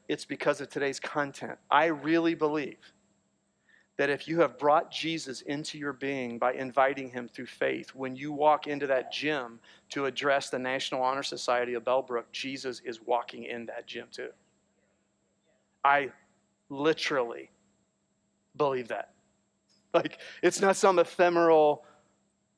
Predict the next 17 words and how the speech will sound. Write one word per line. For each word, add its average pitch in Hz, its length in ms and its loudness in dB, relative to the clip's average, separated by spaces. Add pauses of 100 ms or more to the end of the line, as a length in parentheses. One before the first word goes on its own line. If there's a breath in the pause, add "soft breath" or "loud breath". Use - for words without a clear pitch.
mystical, 160 1000 4 (440 soft breath)
Jesus 185 440 2
in 175 120 6
you 175 220 6
inspires 160 840 0
the 147 100 -4
middle 156 260 2
schoolers. - 640 -8 (1000)
No, 156 380 2 (160)
I 156 180 6
really 170 460 4
believe 175 600 2 (1160)
the 160 140 4
reality 185 1160 4
of 170 160 6
this 170 220 2
world 156 520 2